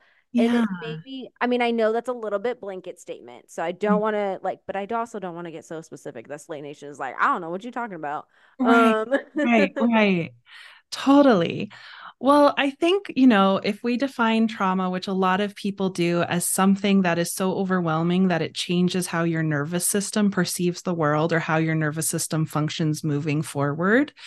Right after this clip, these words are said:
Speaker 2: um, it can be things like attachment wounds or, you know, things of, like, losing your sense of self in relationships, in your family, or things like that. So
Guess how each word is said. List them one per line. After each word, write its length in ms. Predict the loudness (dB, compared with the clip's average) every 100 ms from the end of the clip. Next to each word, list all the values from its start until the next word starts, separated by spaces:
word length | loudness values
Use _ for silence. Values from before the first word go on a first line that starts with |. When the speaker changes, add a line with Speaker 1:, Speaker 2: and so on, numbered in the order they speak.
| -16 -16 -18 -20 0
Speaker 2:
um, 560 | 2 4 2 0 -4 -8 -18 -20 -2
it 140 | 0 0
can 460 | 4 6 8 6
be 280 | 6 4 4
things 480 | 2 4 6 4 2
like 380 | 0 2 -2 -4 -6
attachment 880 | -6 -4 -2 -2 0 2 2 2 -2
wounds 600 | -2 -2 -2 -2 -2 2
or, 340 | 4 6 6
you 160 | 6 6
know, 180 | 4
things 480 | 2 0 2 4 2
of, 380 | -2 -2 -2 -4
like, 240 | -2 -2 -2
losing 500 | -2 -2 -2 2 2
your 140 | 2
sense 340 | 0 -2 -2 -2
of 100 | -6
self 600 | -4 0 2 2 0 -4
in 240 | -4 -2
relationships, 1200 | -2 -2 -2 0 0 0 0 0 -2 -4 -12 -12 -2
in 240 | 2 4
your 140 | 2
family, 840 | 0 0 0 2 2 -2 -4 -4 -4
or 340 | 0 0 -2 -8 -20 -20 -4
things 220 | 4 4 4
like 220 | 0 2
that. 340 | 0 0 -2
So 400 | -2 2 2 0